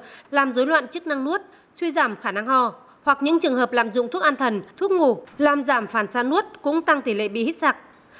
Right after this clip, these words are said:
Người được chăm sóc tại nhà đặt ống thông dạ dày cũng là một trong những yếu tố gây tăng tỷ lệ hít sặc. Hoặc có thể là người trẻ dùng rượu bia,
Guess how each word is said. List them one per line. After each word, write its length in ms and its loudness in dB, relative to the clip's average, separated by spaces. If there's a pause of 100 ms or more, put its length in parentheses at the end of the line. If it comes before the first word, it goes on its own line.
(120)
Người 140 4
được 160 2
chăm 160 2
sóc 160 -2
tại 120 -2
nhà 320 2 (180)
đặt 160 -4
ống 240 -2
thông 180 -4
dạ 140 0
dày 240 0
cũng 200 -4
là 60 2
một 240 -4
trong 160 -4
những 140 -4
yếu 140 0
tố 260 -2
gây 180 -4
tăng 240 -2
tỷ 160 -6
lệ 100 -4
hít 140 -8
sặc. 200 0 (480)
Hoặc 160 4
có 120 6
thể 120 2
là 120 4
người 160 -2
trẻ 380 -2
dùng 180 -4
rượu 140 -2
bia, 280 0